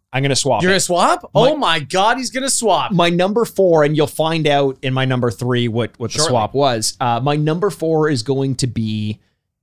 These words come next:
Speaker 1: a video game that I played, uh, and this is my game of the year. Uh, I played and beat. I know, I see you looking at me, but this
Speaker 2: Whoa!
Speaker 1: is my game of the year.
Speaker 2: Played and beat.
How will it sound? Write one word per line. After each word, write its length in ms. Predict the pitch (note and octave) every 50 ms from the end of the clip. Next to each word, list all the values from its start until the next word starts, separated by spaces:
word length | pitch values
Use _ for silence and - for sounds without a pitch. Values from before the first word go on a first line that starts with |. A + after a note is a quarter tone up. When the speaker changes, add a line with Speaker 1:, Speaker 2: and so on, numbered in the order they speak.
| _ _ _ _ _ _ _ _ _ -
Speaker 1:
a 240 | C3 C3 C3 C3+ B2
video 280 | A#2 E3 G#3+ A#3+ A3
game 220 | F3 F#3 G3 G3 F#3+
that 120 | F#3+ F3
I 60 | E3+ D#3+
played, 460 | - - - B2 G#2+ G2 G2+ F#2+ - - _ _ _ _ -
uh, 280 | B2 A#2 A2+ A2+ A2+ A#2
and 220 | - D#3 D3 C#3 C3
this 260 | E3+ F#3+ F3+ - - -
is 560 | A3 G3+ F3 D#3 D3+ D3+ D#3+ - - - - _ _ _ _
my 160 | - C3+ C3+
game 220 | C3 B2+ C3 B2 B2
of 60 | A#2+
the 80 | A#2 A#2
year. 260 | G#2+ F#2 - - - _ _ _ _ _ _ _ _ _ _ _ _ _ _ _ _ _ _ _ -
Uh, 260 | B2+ A#2 A#2 A#2 A2+ - -
I 80 | D3 -
played 220 | - F#3+ G#3+ A3
and 120 | A#3 G#3
beat. 300 | E3+ B3+ C4 G#3+ - _ _ _
I 120 | - C#3+ D3+
know, 80 | D3+
I 80 | C#3+ D3+
see 160 | C#3+ - F#3
you 100 | G3 G3+
looking 220 | G#3+ A3 G#3+ F#3+ F3
at 80 | E3
me, 180 | D3 C3+ C3+ E3
but 460 | F#3 G#3 A#3+ C#4 D4+ E4 F4 F4+ F4+
this 100 | F4+ F4+
Speaker 2:
Whoa! 60 | F#4 F#4
Speaker 1:
is 80 | D#3+
my 140 | F3 F#3 F3
game 220 | E3 F3 E3+ E3
of 60 | E3 D3
the 80 | D3+
year. 160 | C#3 B2 A2+ G2
Speaker 2:
Played 100 | C3+ G#3
and 100 | G#3 F3
beat. 220 | E3+ C#3 A2 _